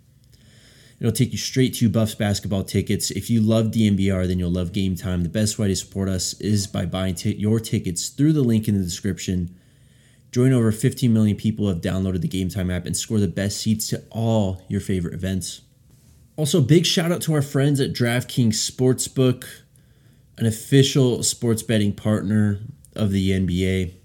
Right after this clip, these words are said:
New customers can bet just five dollars pregame money line on any N B A team to win their game, and you get one hundred and fifty dollars in free bets if they do.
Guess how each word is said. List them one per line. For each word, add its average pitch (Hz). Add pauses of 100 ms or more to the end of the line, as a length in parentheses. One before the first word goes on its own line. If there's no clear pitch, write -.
(720)
New 160
customers 175
can 151
bet 147
just 143
five 143
dollars 123
pregame 123
money 110
line 104
on - (100)
any 131 (160)
N 117
B 107
A -
team 98
to -
win 117
their 117
game, 110 (680)
and 127
you 151
get 147
one 135
hundred 131
and 110
fifty 120
dollars 110
in 98
free 110
bets -
if 113
they 98
do. 101